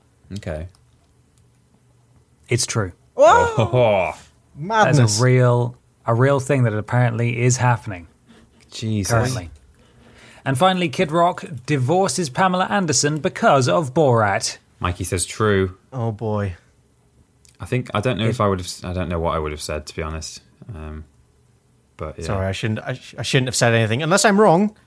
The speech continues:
Speaker 3: Unless I'm wrong.
Speaker 1: Mm.
Speaker 2: It is, it's true.
Speaker 3: Yay!
Speaker 2: It's, it's real. She, of course, appeared in Borat, and her then husband hated the film so much that he actively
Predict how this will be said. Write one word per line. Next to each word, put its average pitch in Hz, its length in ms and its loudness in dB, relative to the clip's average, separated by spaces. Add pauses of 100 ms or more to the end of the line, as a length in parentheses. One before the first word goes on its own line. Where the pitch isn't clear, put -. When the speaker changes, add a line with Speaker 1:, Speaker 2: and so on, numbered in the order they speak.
(120)
Speaker 3:
Unless 147 280 -4
I'm 180 140 0
wrong. 151 360 0
Speaker 1:
Mm. 104 320 -4 (720)
Speaker 2:
It 190 340 0
is, 170 640 4
it's 135 220 -2
true. 90 220 -8 (180)
Speaker 3:
Yay! 254 400 4
Speaker 2:
It's, 208 160 0
it's 139 340 -2
real. 104 260 -2 (220)
She, - 160 -2
of 139 100 0
course, 170 220 0
appeared 147 440 2
in 151 340 0
Borat, 123 600 2 (100)
and 123 280 2
her 127 180 2
then 131 240 2
husband 127 680 0
hated 127 400 0
the 123 80 -4
film 120 320 0
so 131 380 2
much 120 400 2
that 120 300 -2
he 120 140 -6
actively 120 720 0